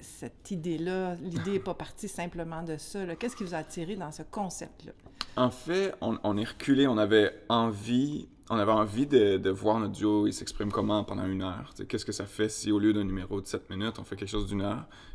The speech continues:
Speaker 2: Puis on est retourné en arrière à savoir pourquoi on faisait du cirque, qu'est-ce qui nous intéressait là-dedans.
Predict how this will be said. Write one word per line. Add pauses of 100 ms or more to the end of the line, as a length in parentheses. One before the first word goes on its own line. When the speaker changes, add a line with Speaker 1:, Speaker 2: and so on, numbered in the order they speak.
Speaker 2:
Puis
on
est
retourné
en
arrière
à
savoir
pourquoi
on
faisait
du
cirque,
qu'est-ce
qui
nous
intéressait
là-dedans.